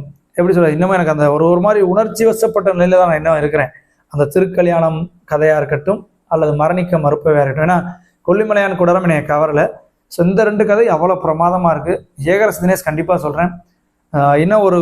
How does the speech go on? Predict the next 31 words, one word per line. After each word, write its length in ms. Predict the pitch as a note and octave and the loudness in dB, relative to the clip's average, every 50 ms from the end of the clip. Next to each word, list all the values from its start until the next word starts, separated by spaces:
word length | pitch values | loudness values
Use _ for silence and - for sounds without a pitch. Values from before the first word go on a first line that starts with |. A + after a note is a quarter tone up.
| E3 E3+ | 0 0
சில 160 | E3+ F3 E3+ D#3 | 0 0 0 2
ஆண்டுகள்ல 520 | D#3 E3+ F3+ F3+ F#3 F3 E3 D#3+ D#3+ D#3 D#3 - - - - - _ _ _ _ _ _ | 0 0 0 2 2 2 2 2 2 0 0 -2 -8 -16 -18 -20 _ _ _ _ _ _
ஒரு 140 | F3 F3 E3+ E3+ | 0 0 2 2
நோட் 260 | E3+ F#3 G#3 F#3 F3 F3 | 2 0 0 0 -2 -2
பண்ணி 220 | F#3+ F#3+ F#3 G3 G3 F3+ | -2 -2 0 -2 -4 -2
பல 160 | - E3+ F3 F3 | 0 0 0 2
பேர் 180 | F3+ F#3+ F#3 F#3 F3+ | 2 2 2 2 2
எனக்கு 180 | E3+ E3+ D#3 E3 | 0 0 0 2
ஏகரசு 260 | F3 F#3 F#3+ F3+ C3 | 2 2 0 0 0
தினேஷோட 280 | D3+ E3+ D3+ D3+ D#3 D#3 | 0 0 2 2 0 0
புத்தகங்கள் 380 | D3+ D3 C#3 E3 D#3+ D#3 D3+ C#3 D#3 | -2 -2 -2 -2 -4 -4 -4 -4 -2
வேணும் 200 | E3+ F3 F3+ F3+ | -2 0 0 0
அப்படின்னு 280 | E3+ D#3 E3+ E3 - | 0 -2 -4 -6 -4
கேட்கக்கூடிய 420 | D#3+ D#3+ - - E3 D#3 D#3 D#3 D3+ | -4 -4 -4 -6 -18 -12 -4 -4 -2
லெவலுக்கு 440 | C#3 C#3+ D3 D#3 D#3+ D3+ - - F3+ F#3+ F3+ _ _ _ _ _ _ _ _ _ - | 0 0 0 0 -2 -2 -4 -4 -6 -6 -6 _ _ _ _ _ _ _ _ _ -4
வருவார். 260 | D3+ D#3+ E3+ D#3+ E3 | 0 0 2 2 2
ஏன்னா, 120 | F#3 G3 F#3 | 0 0 0
இன்னைக்கு 240 | F#3 G#3 F3+ G3+ | 0 0 0 2
அவரை 160 | G3 G3 F#3+ F#3 | 2 2 2 2
குறித்து 260 | F#3 G3 F#3+ G3 G#3 | 0 0 2 2 0
அறிமுகம் 300 | F#3+ F3+ F#3 F#3 F3+ E3+ | 0 2 0 0 2 2
நிறைய 120 | E3 E3+ E3 | 2 2 2
பேருக்கு 280 | E3 F3 E3+ - - E3 | 0 -2 -2 -2 -2 0
தெரியல. 240 | E3+ F3+ E3+ F3+ F#3+ - - - - _ _ _ _ | 2 2 4 2 2 0 -4 -12 -20 _ _ _ _
ஒரு 140 | _ D#3+ D3+ | _ -2 0
ஆல்டிஸ் 480 | D3 E3 F3+ G3 F#3+ F#3 G#3 F#3 F#3 - | 0 0 0 -2 0 0 0 0 0 -2
எழுத்தாளர்களா 580 | F#3 E3 F3 E3+ - F3 E3+ E3 E3 E3+ F3 E3+ | 0 0 0 0 0 0 0 2 2 0 0 0
நான் 240 | D3+ D3 D3+ E3 F3 | 0 -2 -2 0 0
தான் 100 | F3 E3+ | 0 0
அறிமுகப்படுத்தியிருக்கேன்னு 680 | D#3 D#3+ E3 E3 D#3 D#3 D3 C#3+ D3 C#3+ C3+ D3 C#3+ C#3 | 0 2 0 2 2 2 0 0 -2 -2 -4 -6 -6 -6
நினைக்கிறேன். 300 | C#3 B2+ C3 D3+ F3 | -6 -4 -2 -2 -2